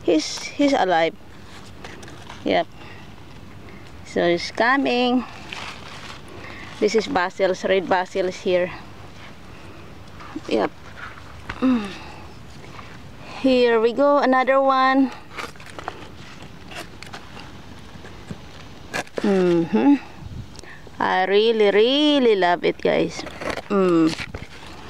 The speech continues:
So I can't wait. I can't wait to give more fruits.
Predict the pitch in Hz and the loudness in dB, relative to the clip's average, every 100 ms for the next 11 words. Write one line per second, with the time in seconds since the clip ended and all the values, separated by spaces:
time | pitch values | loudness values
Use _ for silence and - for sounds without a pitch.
0 | - - - - - 202 185 180 175 - | -14 -14 -14 -8 2 4 6 6 4 2
1 | 196 214 214 214 208 196 - - - - | 2 0 0 2 2 2 -6 -14 -16 -16
2 | - - - - - - - - - - | -18 -18 -18 -18 -18 -18 -12 -12 -12 -14
3 | - - 208 - 208 202 220 214 208 190 | -8 -2 -2 2 0 2 2 2 2 4
4 | 208 190 214 233 247 247 220 226 220 202 | 2 4 4 6 6 4 0 4 6 4
5 | - | 2